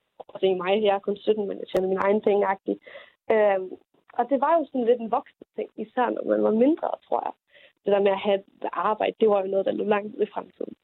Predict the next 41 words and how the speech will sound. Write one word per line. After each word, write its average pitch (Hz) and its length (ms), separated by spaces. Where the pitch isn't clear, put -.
Og 202 160
det 214 80
var 202 60
også 190 200
sådan 202 120
noget, 190 220
man 196 120
skulle - 160
være - 200
gammel 208 280
for - 180
her - 160
og - 80
sådan - 160
noget. - 160
Øhm, 196 300
og 190 280
ja, 202 180
og 208 280
altså, 214 280
jeg, 214 180
jeg 214 120
fik 214 120
jo 226 80
også 247 140
altid 247 260
at 208 100
vide, 240 340
at, - 180
altså, - 300
at, - 100
at - 80
man - 140
skulle 247 500
være 196 140
rigtig 208 280
moden 214 400
og - 100
sådan - 140
noget, 208 260
før, 196 260